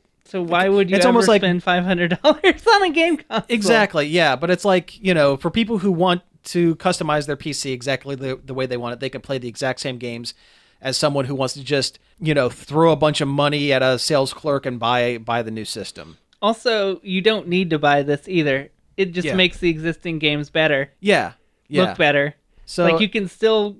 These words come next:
Speaker 1: run, you know, use your old Xbox One. It's still just, just
Speaker 2: Mm-hmm.
Speaker 1: as good gameplay-wise.
Speaker 2: Yeah. See, I, again, I kinda, I kinda just like it as Microsoft Xbox as a service, not,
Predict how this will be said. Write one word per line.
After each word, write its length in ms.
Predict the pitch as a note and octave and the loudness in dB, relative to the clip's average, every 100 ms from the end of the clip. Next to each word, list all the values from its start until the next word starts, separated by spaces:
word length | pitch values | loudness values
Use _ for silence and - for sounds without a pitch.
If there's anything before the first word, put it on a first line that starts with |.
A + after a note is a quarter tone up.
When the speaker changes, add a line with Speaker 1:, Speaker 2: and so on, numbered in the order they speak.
| - | -8
Speaker 1:
run, 480 | F#3+ F#3+ F#3+ F#3+ G3 | -2 0 0 -2 0
you 160 | F3+ F3 | 2 2
know, 160 | E3+ | 0
use 280 | E3+ E3+ D#3+ | 0 0 0
your 100 | E3+ | 2
old 180 | E3+ E3+ | 2 2
Xbox 520 | D#3+ D#3 - D3+ - | 0 -2 -4 -4 -4
One. 260 | D3+ C#3+ C#3+ | -8 -6 -6
It's 140 | D3 | -10
still 300 | _ E3+ D#3 | _ -2 -2
just, 300 | D3 D#3+ D3+ _ _ _ | -2 -6 -8 _ _ _
just 180 | E3 D3 | -6 -4
Speaker 2:
Mm-hmm. 120 | B2 | -4
Speaker 1:
as 120 | G#2 - _ _ - | -8 -14 _ _ -4
good 460 | F3 E3 D3+ D3+ | 0 0 -2 -10
gameplay-wise. 840 | - F3 F3 D#3+ C#3+ C#3 C#3 C#3+ D3+ _ | -6 -4 -4 -4 -4 -2 -2 -4 -6 _
Speaker 2:
Yeah. 260 | D3+ D3 A2 _ _ | -4 -2 -2 _ _
See, 140 | - G3+ | -4 0
I, 140 | - _ _ | 0 _ _
again, 320 | G#3 F3+ D#3+ - | -4 2 2 2
I 100 | F#3 | -2
kinda, 320 | - G3+ E3+ - | 0 0 0 0
I 80 | |
kinda 220 | D#3 F#3 E3 | 0 0 0
just 200 | D#3 D#3+ | -2 -2
like 160 | D3 | -2
it 60 | D3 | 0
as 180 | C3 B2 | -2 0
Microsoft 560 | C#3+ D#3 D3+ D#3 C#3+ | 0 0 0 0 0
Xbox 480 | C#3+ C#3 - C3+ - | -4 -8 0 -2 -2
as 180 | C#3 B2+ | -6 -6
a 60 | A2 | -6
service, 580 | - D#3 C#3 C#3+ - | -2 0 2 0 -2
not, 240 | C#3+ C3 | -2 -6